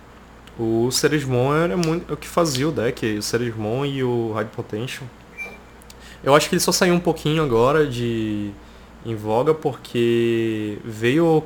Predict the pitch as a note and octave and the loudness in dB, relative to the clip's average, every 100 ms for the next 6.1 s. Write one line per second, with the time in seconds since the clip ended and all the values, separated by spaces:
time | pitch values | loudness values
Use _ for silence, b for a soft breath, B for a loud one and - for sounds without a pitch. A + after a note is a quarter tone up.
0 | - C3+ B2 G#2 G#2 C#3+ B2+ C#3 A#2+ G#2 | 2 0 0 -2 -2 -2 -2 -2 -2 -2
1 | G2 G#2 G#2+ A#2+ B2 A#2+ A2 A2 G#2 G#2+ | -2 -2 0 0 0 -2 -2 -4 -6 -6
2 | G2+ A#2+ B2 B2 b b b A#2 A#2+ B2+ | -4 -4 -6 -10 b b b 0 2 2
3 | C#3 C#3+ E3 E3+ D3+ D3 - - - C3 | 2 2 2 2 2 0 -2 -8 -2 2
4 | C3 C3 B2 A#2 B2 A#2+ A#2 C3 - B2+ | 4 2 2 2 2 2 0 -2 -2 -2
5 | E3+ G#3 E3 C3+ A2+ A#2 - C3 - B2+ | -2 -2 -4 -2 -4 -6 -4 -4 -2 -2
6 | A2+ | -2